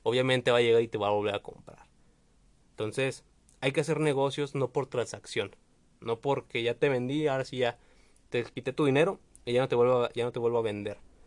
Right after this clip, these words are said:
Hay que hacer ven-, hay que hacer ventas, hay que hacer comunidad para las personas y clientes que realmente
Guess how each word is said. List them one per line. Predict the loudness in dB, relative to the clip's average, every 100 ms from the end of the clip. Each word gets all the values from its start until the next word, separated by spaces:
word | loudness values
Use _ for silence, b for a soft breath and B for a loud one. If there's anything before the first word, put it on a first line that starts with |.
| b b -6
Hay | -4
que | -2
hacer | -2 0
ven-, | -2 -4 -8 -14 -10
hay | -8
que | -4
hacer | -4
ventas, | -2 -4 -6 -10 -14 -20 _
hay | -8
que | -6
hacer | -6 -4
comunidad | -2 -2 -4 -6 -8 b b b b b
para | 2 4
las | 4 0
personas | 0 0 0 0 -2 -4 -14
y | -14
clientes | -4 -2 -2 -4 -4
que | -2
realmente | -2 -2 -2 -2 -2 -2